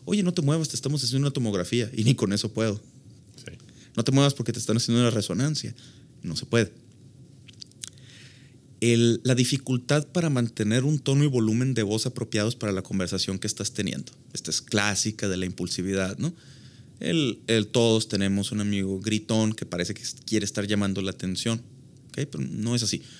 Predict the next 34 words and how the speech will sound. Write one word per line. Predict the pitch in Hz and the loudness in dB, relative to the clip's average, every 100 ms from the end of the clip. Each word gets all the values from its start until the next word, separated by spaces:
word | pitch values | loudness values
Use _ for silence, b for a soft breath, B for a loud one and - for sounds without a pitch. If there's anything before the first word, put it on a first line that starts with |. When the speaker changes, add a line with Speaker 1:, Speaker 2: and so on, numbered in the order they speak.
| B B B - - - - - - - | B B B -20 -20 -20 -20 -20 -10 -2
Speaker 1:
La | |
energía | 107 101 - 107 | 2 2 2 2
excesiva. | - 87 165 180 - - - - - - | 2 0 0 -2 -8 -20 -20 -20 -20 -14
Esto | - 135 117 | -6 -2 0
se | 110 | -2
puede | - 110 107 | 2 4 4
manifestar | 101 95 - 98 - 107 117 | 2 0 -2 -6 -2 -2 -2
como | - 101 104 - - - - - | -6 -8 -6 -8 -10 -14 -18 -12
la | - - | -10 -6
persona | 95 - 110 | -4 -2 -2
que | - | -2
siempre | - 135 127 120 | 2 4 6 4
anda | 113 113 | 2 0
apurada, | - 110 123 139 139 | -2 -2 0 0 -2
la | 127 104 | -4 -6
persona | - - 107 101 101 B B B B | -8 -8 -6 -6 -8 B B B B
que | - 95 92 90 - - - - - - | -4 -2 -2 -4 -8 -14 -20 -20 -18 -4
va | 113 | -2
al | 113 | 0
gimnasio | 127 117 131 135 135 | 0 2 2 2 0
y | 117 | 0
todavía | - 107 120 | 0 0 0
después | 110 107 | -2 -2
de | 110 | -2
ir | |
al | 107 | -2
gim-, | 110 101 85 | -2 -4 0
de | |
ir | 104 | 2
al | 110 | 2
gimnasio | 110 104 127 120 110 | 0 0 0 -2 -2
va | 95 | -2
a | |
trabajar | 87 101 95 135 147 | -2 -4 2 2 2